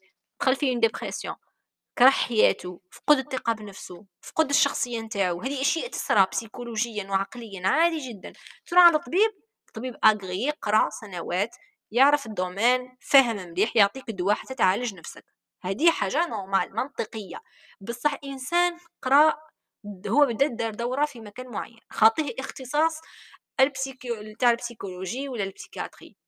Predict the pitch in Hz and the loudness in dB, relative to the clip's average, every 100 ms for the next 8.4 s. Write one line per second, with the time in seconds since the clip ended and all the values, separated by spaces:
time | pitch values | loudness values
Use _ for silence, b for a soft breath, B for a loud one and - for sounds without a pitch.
0 | _ _ _ _ _ - 175 254 277 277 | _ _ _ _ _ -6 0 0 0 -4
1 | - 233 254 240 _ 220 214 - b b | -6 -10 -10 -14 _ -4 -4 -18 b b
2 | b b 196 - 262 269 - - 269 254 | b b -6 -4 -4 -6 -6 -6 -4 -4
3 | 262 220 208 208 - - _ _ _ _ | -6 -6 -6 -4 -8 -10 _ _ _ _
4 | _ _ _ _ _ _ _ _ _ - | _ _ _ _ _ _ _ _ _ -2
5 | 254 330 262 311 392 320 302 294 208 220 | 4 4 4 0 -2 -2 -6 -6 -4 0
6 | 254 320 269 240 240 233 214 220 196 185 | 2 2 2 0 -4 0 0 0 0 2
7 | 185 247 359 349 240 - 254 269 262 247 | 8 8 8 6 0 0 -4 -6 -10 -6
8 | 277 285 320 - | -8 -8 -10 -10